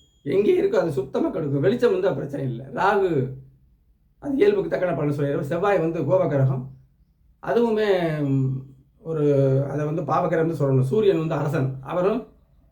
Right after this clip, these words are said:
அரை பாவக்கிரகம். இப்படி தான் ஜோடத்தை புரிஞ்சுக்கணும். இப்ப கண்டிப்பா ஒரு ஜாதகத்துல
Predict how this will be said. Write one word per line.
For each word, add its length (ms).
அரை 220
பாவக்கிரகம். 600
இப்படி 260
தான் 200
ஜோடத்தை 240
புரிஞ்சுக்கணும். 360
இப்ப 120
கண்டிப்பா 580
ஒரு 160
ஜாதகத்துல 560